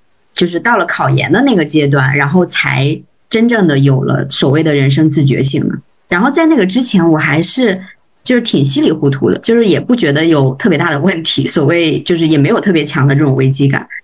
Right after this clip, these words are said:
然后就是到了考研的那个阶段，嗯，呃，就是我觉得很多时候真的是一双又一双的推-，手在推着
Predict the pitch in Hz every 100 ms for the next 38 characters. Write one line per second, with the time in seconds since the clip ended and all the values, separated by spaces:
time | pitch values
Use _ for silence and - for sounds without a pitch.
0 | _ _ _ 180 226 320 247 - _ -
1 | 208 214 196 185 185 - _ - 190 -
2 | 143 135 - 202 254 208 160 190 196 208
3 | 190 151 - _ _ _ 180 170 160 151
4 | 139 - _ _ _ _ - 156 139 135
5 | - - - 226 233 175 170 254 415 415
6 | 160 202 240 190 196 254 220 - 196 -
7 | 214 214 214 202 196 202 190 185 - -
8 | 185 151 135 165 - 180 170 139